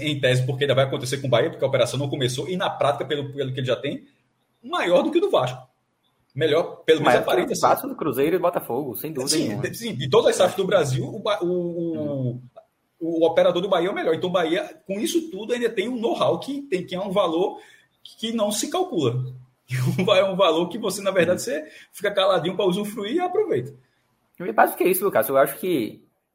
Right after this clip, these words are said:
Speaker 2: se você sair dessa comparação dos três que já, já se firmaram aqui no Brasil,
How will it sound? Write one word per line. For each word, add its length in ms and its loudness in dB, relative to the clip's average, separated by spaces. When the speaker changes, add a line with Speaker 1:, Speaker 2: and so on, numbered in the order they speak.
Speaker 2:
se 140 -16
você 180 -4
sair 220 4
dessa 160 0
comparação 340 -2
dos 160 -8
três 220 -4
que 120 -8
já, 400 0
já 200 -4
se 120 -10
firmaram 360 -8
aqui 100 -16
no 80 -10
Brasil, 460 -6